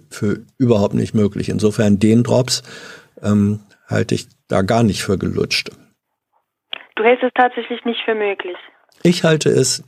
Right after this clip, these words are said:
Speaker 1: ich halte es für möglich, dass ein englisches Gericht, ähm, in der nächsten Instanz sagt, wir liefern ihn aus. Das halte ich für
Speaker 2: Ach so,
Speaker 1: möglich.
Speaker 2: okay, gut, dann
Speaker 1: Ja,
Speaker 2: habe
Speaker 1: ja.
Speaker 2: ich gerade eben falsch verstanden.
Speaker 1: Ja.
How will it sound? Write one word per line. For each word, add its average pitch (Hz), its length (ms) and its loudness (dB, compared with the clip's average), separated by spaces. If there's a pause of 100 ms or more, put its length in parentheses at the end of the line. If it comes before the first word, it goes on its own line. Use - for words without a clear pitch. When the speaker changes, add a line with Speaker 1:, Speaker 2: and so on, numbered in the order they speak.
(120)
Speaker 1:
ich 127 180 -2
halte 127 220 4
es 107 180 2
für - 180 0
möglich, 131 500 2 (440)
dass - 440 -4
ein 104 200 0
englisches 123 600 2
Gericht, 113 560 0 (320)
ähm, 113 560 0 (920)
in 117 120 4
der 107 100 4
nächsten 117 380 2
Instanz 113 540 0
sagt, 107 300 0
wir 104 100 4
liefern 104 340 -2
ihn 104 160 -2
aus. - 360 -8 (280)
Das 110 220 -2
halte 127 180 -2
ich 123 60 -4
für 220 80 0
Speaker 2:
Ach 208 100 -2
so, 190 60 -2
Speaker 1:
möglich. 185 200 6
Speaker 2:
okay, 214 220 -2
gut, 190 220 -2
dann 185 100 -2
Speaker 1:
Ja, 190 60 2
Speaker 2:
habe 117 80 4
Speaker 1:
ja. - 80 2
Speaker 2:
ich - 160 -16
gerade - 180 -16
eben 190 140 -4
falsch 185 280 -6
verstanden. 180 520 -10
Speaker 1:
Ja. 110 160 -8